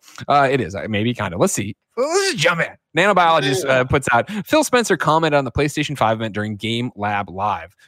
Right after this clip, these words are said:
Speaker 1: Phil, uh, this is Phil, like, uh, like, dial, right? "I'm just being honest.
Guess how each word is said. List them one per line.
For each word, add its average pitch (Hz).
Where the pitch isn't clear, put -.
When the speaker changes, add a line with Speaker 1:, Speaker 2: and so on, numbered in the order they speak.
Speaker 1:
Phil, 127
uh, 117
this 110
is 101
Phil, 85
like, 90
uh, 78
like, 95
dial, 82
right? 90
"I'm 160
just 208
being 185
honest. 123